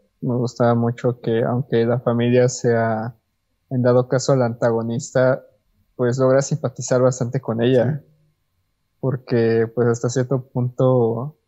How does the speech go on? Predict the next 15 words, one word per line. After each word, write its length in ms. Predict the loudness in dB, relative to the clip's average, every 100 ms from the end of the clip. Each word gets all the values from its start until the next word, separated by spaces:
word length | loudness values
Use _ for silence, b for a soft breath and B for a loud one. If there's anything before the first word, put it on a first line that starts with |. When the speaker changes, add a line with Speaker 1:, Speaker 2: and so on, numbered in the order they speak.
| _ -20
Speaker 1:
sí 360 | -8 -2 0 0
demuestran 840 | 0 0 -2 -2 0 0 0 -6
bastante 680 | -6 -6 -6 -8 -4 -2 -2 -2
inteligencia. 960 | -4 -2 -2 -2 -2 -2 0 0 0 0
O 60 | -2
sea, 180 | -2
sí 320 | -2 0 0 0
Speaker 2:
Sí. 60 |
Speaker 1:
estuvo 320 | 0 2 2
muy 180 | 2 0
cañón 340 | 0 0 0 -2
lo 120 | -4
que 100 | -6
hicieron. 460 | -4 -2 -2 -4 -10 _ _ _ _ _ _ _
Speaker 2:
Sí. 180 | -2 -2